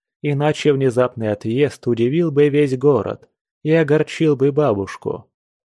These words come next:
Райский почти обрадовался этому ответу.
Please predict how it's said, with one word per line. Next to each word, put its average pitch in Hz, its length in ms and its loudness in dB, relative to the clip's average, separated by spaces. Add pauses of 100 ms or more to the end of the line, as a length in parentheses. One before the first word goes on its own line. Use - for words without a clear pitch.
(760)
Райский 120 720 -2
почти - 360 -4
обрадовался 107 840 -2
этому 101 300 -6
ответу. 104 600 -4